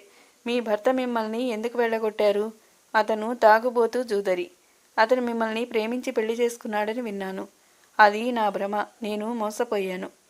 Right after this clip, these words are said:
"మోసపోయింది అతనే అంటాను. శేషగిరి తాగుబోతు అవచ్చు,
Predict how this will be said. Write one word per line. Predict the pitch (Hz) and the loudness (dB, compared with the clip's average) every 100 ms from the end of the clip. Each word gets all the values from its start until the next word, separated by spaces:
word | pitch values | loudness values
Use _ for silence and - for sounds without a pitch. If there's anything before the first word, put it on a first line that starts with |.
| _ _ _ | _ _ _
"మోసపోయింది | 202 220 226 254 254 233 220 247 | -2 0 0 4 4 2 -2 0
అతనే | 233 196 220 240 | 0 0 -4 -4
అంటాను. | 208 196 190 190 - _ _ - | -4 -4 -6 -6 -14 _ _ -4
శేషగిరి | 208 240 277 269 247 | 2 2 2 -2 -4
తాగుబోతు | 247 208 208 240 233 220 226 233 - _ _ _ | 2 4 4 0 -2 -2 -4 -8 -10 _ _ _
అవచ్చు, | 202 202 196 - | 4 4 2 -8